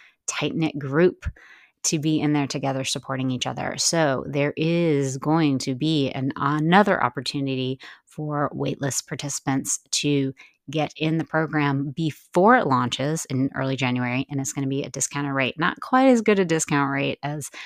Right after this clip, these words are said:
what was available this last weekend, but it is going to be a discounted rate. And I'm really excited because I'm actually going to bring something new to it this time. Um, there's a few new things, but one of the things that I'm super pumped about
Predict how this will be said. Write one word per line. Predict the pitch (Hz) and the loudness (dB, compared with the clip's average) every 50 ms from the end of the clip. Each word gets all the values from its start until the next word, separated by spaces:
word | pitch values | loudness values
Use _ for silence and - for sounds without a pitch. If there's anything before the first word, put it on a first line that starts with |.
| - - - _ | -16 -16 -14 _
what | - - 107 | -4 -2 0
was | 151 135 | 0 0
available | 151 131 143 139 139 131 131 139 135 | 0 0 0 0 0 0 -2 -2 -2
this | 127 135 - - | -2 -4 -4 -2
last | 117 117 - - | -4 -4 -4 -4
weekend, | 135 123 - 123 127 131 131 | -6 -4 -2 -2 -2 -2 -2
but | 135 135 | -2 -2
it | 143 139 - | -2 -4 -2
is | - 147 143 135 | -2 -2 -2 -2
going | 143 - 143 135 131 127 | -4 -4 -4 -2 -2 -2
to | - 135 | -2 -2
be | 131 127 | -4 -4
a | 127 123 | -4 -4
discounted | - 123 - - - 127 131 135 135 | -6 -8 -8 -8 -6 -6 -6 -4 -4
rate. | 131 123 123 - - - - - - - - - - - - - _ _ - | -4 -6 -6 -6 -8 -10 -12 -14 -18 -18 -18 -18 -20 -20 -20 -20 _ _ 2
And | 147 147 143 143 143 | 4 4 4 6 4
I'm | - 147 151 147 147 147 139 - | 4 4 6 6 4 2 0 -2
really | 180 180 185 196 220 233 226 208 165 | 0 2 6 8 8 10 10 10 8
excited | 139 - - - 139 135 131 143 139 131 | 6 6 2 -2 -2 0 0 0 0 0
because | 135 123 139 131 127 | -2 -4 -4 -2 0
I'm | 135 131 135 | 0 2 2
actually | 127 117 - - 143 143 139 104 - - | 0 0 -2 -2 0 0 0 -2 -4 -6
going | 147 147 147 147 143 139 147 147 | -6 -4 -2 -2 0 0 -2 -2
to | - - - 147 143 143 143 139 | -2 -4 -2 -2 -2 0 -2 -2
bring | 139 - 151 147 147 143 139 135 | -4 -4 -2 0 0 2 0 0
something | - 156 143 135 - 143 143 143 143 143 - - | 0 -2 -2 -2 -2 -2 -2 0 0 -2 -2 -2
new | 151 147 151 160 170 190 208 220 220 214 | -2 -2 0 2 4 6 6 6 4 2
to | - - 143 143 | 0 -2 -2 0
it | 139 139 - - - - | 0 -2 -2 -4 -6 -10
this | 143 127 143 147 139 131 - - | -8 -6 -4 -4 -2 -2 -4 -4
time. | - - - 147 143 139 135 131 135 156 185 208 - - - - - - - - | -6 -6 -4 -2 -2 -2 -2 -2 0 -2 -2 -2 -4 -8 -18 -18 -18 -18 -12 -4
Um, | - 143 139 139 139 131 | 0 2 2 4 2 2
there's | - 170 165 147 | 2 0 0 0
a | 131 | 0
few | - 156 143 | 0 2 2
new | 131 123 123 117 | 2 2 0 0
things, | - - - 147 131 - - | -2 -4 -4 -6 -6 -4 -2
but | 147 139 - - - - - - - _ - | 0 0 0 -2 -8 -20 -20 -20 -20 _ -2
one | 165 160 | 0 2
of | 156 147 | 2 2
the | 139 147 147 143 143 - - - | 2 0 0 0 0 -2 -4 -6
things | - - 170 151 151 131 | -6 -4 0 0 0 2
that | 143 135 127 - | 2 0 0 0
I'm | 131 127 117 | -2 -2 -2
super | - - 170 151 - 151 147 139 135 - | 0 -2 -2 -2 -2 -2 -2 -2 -2 -2
pumped | - 143 139 - | -4 -6 -6 -6
about | 131 127 127 127 131 135 - | -4 -2 0 0 0 0 -2